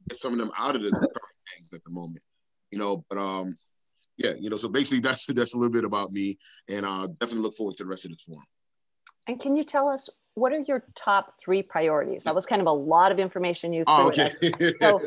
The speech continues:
Speaker 1: <laughs>
Speaker 2: if you are elected, what are the top three goals that you have for our community?
Speaker 1: Top three goals.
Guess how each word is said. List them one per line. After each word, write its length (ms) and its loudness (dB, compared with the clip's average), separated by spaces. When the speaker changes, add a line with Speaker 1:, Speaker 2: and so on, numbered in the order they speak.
Speaker 1:
<laughs> 180 -20
Speaker 2:
if 200 4
you 160 6
are 160 6
elected, 580 2
what 140 4
are 60 2
the 180 -4
top 360 2
three 240 0
goals 460 4
that 140 -6
you 220 0
have 320 0
for 120 -2
our 160 0
community? 680 -10
Speaker 1:
Top 240 0
three 200 0
goals. 580 0